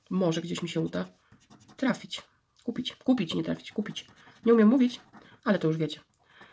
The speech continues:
Mamy arbuzika i tutaj, dobra, serduszko, nie mamy, wiatraczek,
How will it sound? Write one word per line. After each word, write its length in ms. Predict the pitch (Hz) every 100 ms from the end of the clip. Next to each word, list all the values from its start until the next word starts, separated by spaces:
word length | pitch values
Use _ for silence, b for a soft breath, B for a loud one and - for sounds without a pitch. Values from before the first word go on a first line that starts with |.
| -
Mamy 320 | 208 196 180 -
arbuzika 760 | 202 180 165 - 180 180 254 285 _ _ _ _ _ _ _ _ _ _
i 100 | 185
tutaj, 400 | 170 160 185 226
dobra, 400 | 208 - 190 240 320 _ _ b b b b b
serduszko, 1000 | - - 214 233 - 165 - - 175 233 _ -
nie 200 | 175 170
mamy, 340 | 160 190 294 - _ _ _ - _ _ _ _ _ _ _ _ -
wiatraczek, 840 | 180 180 160 - 165 165 220 -